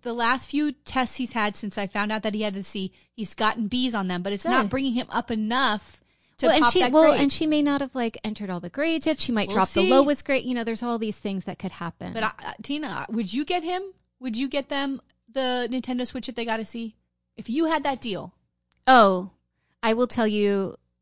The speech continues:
Speaker 2: I'm the one who caves all the time.
Speaker 1: Mm-hmm.
Speaker 2: My husband, however, it would be a hard no.
Speaker 1: Well, yeah, because now
Speaker 2: My husband would say, "No, this was the deal you made."
Speaker 1: Yes.
Speaker 2: The end.
Speaker 1: That's how I feel,
Speaker 2: And
Speaker 1: because
Speaker 2: he might negotiate something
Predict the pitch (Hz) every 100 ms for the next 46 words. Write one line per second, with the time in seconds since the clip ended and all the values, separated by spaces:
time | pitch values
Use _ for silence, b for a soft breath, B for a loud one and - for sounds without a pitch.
0 | _ _ - 214 233 240 214 180 202 -
1 | 180 175 - 190 208 - 208 208 214 202
2 | 185 185 - - 208 202 202 202 - 180
3 | 180 185 202 220 233 _ - 185 180 170
4 | 170 - - - - 277 285 381 302 285
5 | - b b b b 247 349 403 226 233
6 | 240 - 226 214 - 214 190 202 208 196
7 | 180 247 - 185 202 190 196 180 175 170
8 | 196 247 269 523 698 - - - - -
9 | 202 - 160 175 - 403 453 480 440 508
10 | 508 453 - - 359 226 359 330 - b
11 | b b - - 269 302 330 330 302 285
12 | 269 - 277 233 - 233 - 220